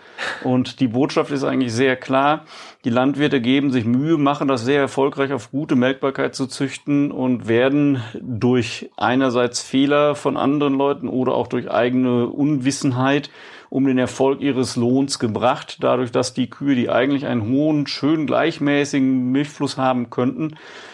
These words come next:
dann rein melktechnisch gesehen plötzlich Krücken sind, dass die also nur, wenn überhaupt, einen kurzen Spitzenmilchfluss haben, danach ein ewig langes Auszuzeln und, ähm, dass die Euterentleerung schlecht ist.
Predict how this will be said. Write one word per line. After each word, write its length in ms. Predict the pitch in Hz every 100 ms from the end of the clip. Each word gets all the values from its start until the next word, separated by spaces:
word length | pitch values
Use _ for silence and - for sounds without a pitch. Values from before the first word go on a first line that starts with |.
| -
dann 540 | - 139 139 139 135 -
rein 460 | 135 120 123 127 123
melktechnisch 640 | 123 127 - 139 139 120
gesehen 320 | 135 123 127
plötzlich 340 | - 127 120 113
Krücken 380 | - 147 143
sind, 180 | 120 120
dass 160 | 120 -
die 140 | 120
also 400 | 107 113 117 117
nur, 480 | 117 123 120 117 113
wenn 160 | 123 131
überhaupt, 300 | 117 120 -
einen 80 | 135
kurzen 300 | 127 127 117
Spitzenmilchfluss 680 | - 135 - 135 127 135 135
haben, 220 | 131 123
danach 280 | 117 120 120
ein 100 | -
ewig 280 | 123 117
langes 240 | 117 120 113
Auszuzeln 840 | 123 127 - 147 135 143 139 131 - - - -
und, 500 | - 127 127 127 123
ähm, 400 | 139 127 127 123
dass 140 | 123 117
die 100 | 131
Euterentleerung 540 | 123 113 101 104 107
schlecht 320 | - 117 113
ist. 220 | 113 113